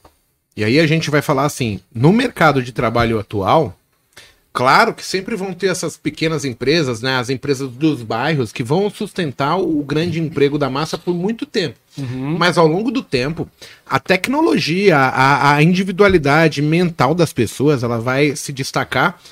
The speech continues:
Speaker 1: E assim, nesse mundo corporativo de empresas mais tops, né, aquelas boas empresas, que são as grandes, que pagam mais,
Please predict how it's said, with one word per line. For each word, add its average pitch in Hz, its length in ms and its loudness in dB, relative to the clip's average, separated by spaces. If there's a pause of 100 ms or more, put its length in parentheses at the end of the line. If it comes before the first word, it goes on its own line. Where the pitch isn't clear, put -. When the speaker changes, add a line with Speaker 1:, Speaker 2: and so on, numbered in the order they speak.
(300)
Speaker 1:
E 170 60 2
assim, 190 260 0
nesse 190 320 0
mundo 170 380 0
corporativo 147 680 -2
de 127 140 -8
empresas 127 400 -4
mais 127 240 -6
tops, 131 480 -2
né, 139 100 -6
aquelas 127 300 -6
boas 143 420 2
empresas, 123 680 -2 (200)
que - 80 -14
são 160 140 0
as 123 200 0
grandes, 139 520 -2
que - 120 -6
pagam 147 340 0
mais, 131 540 -6